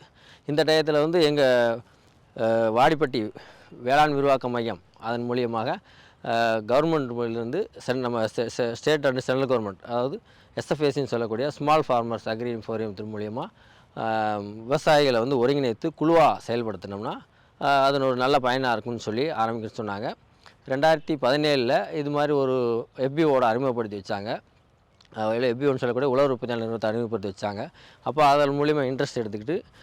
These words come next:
நிறைய விவசாயிகளுக்கு இதன் மூலியமா சரியான விவசாய உத்திகளையோ இல்ல நடவடிக்கையோ செய்ய முடியும், அவங்களுக்கு வந்து அந்த ப்ராப்ளம் இல்லாம செய்ய முடியும்ன்றக்காக அதை நான் ஃபாலோ பண்ண ஆரம்பிச்சேன்.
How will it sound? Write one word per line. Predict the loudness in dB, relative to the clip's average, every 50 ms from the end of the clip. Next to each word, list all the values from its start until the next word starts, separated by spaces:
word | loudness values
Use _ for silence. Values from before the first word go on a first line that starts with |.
| -20 _ 0
நிறைய | 2 4 6 6 6
விவசாயிகளுக்கு | 6 4 4 4 4 4 4 4 2 0 2
இதன் | 0 0 0 0 0 0
மூலியமா | 0 2 2 2 0 -2
சரியான | -2 -2 -2 0 0 0 0 -2
விவசாய | -2 -4 -4 -2 -2 -2 -2 -2 -2 -4 -6 -10 _ -20 _ _
உத்திகளையோ | -4 -4 -2 0 2 2 2 2 2 2 0 -2 -4 -6
இல்ல | -4 -4 -2 -2
நடவடிக்கையோ | -2 0 0 0 0 0 -2 -6
செய்ய | -6 -4 -4 -4 -4 -6
முடியும், | -6 -6 -6 -6 -6 -8 -8 -12 _ _ _ _ _
அவங்களுக்கு | -2 0 0 2 2 2 0 0 0 -2
வந்து | -2 0
அந்த | 0 0 0 2 2
ப்ராப்ளம் | 4 4 4 2 0
இல்லாம | 0 -2 -2 -2
செய்ய | -2 -4 -4 -4
முடியும்ன்றக்காக | -4 -4 -6 -6 -6 -8 -8 -6 -4 -2 0
அதை | 0 0 0 0 -2 -4
நான் | -6 -6 -4 -4
ஃபாலோ | -2 -2 -4
பண்ண | -4 -8 -8 -8 -8
ஆரம்பிச்சேன். | -10 -10 -12 -12 -12 -12 -12